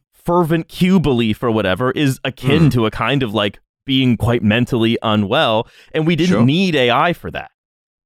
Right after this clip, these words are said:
Speaker 2: No.
Speaker 1: Um, you know, that's the result of mass alienation. That's the result of an incredibly weak society that causes people to become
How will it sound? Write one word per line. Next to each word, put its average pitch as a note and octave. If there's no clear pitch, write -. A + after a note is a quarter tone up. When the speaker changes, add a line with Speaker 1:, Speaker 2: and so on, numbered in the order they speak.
Speaker 2:
No. B2+
Speaker 1:
Um, A2+
you -
know, D3
that's E3+
the F#3
result D#3+
of A2+
mass D3
alienation. D3
That's A#2+
the F3
result D3
of D3+
an D3
incredibly D#3
weak C3
society C3
that -
causes D3
people C#3
to C3
become B2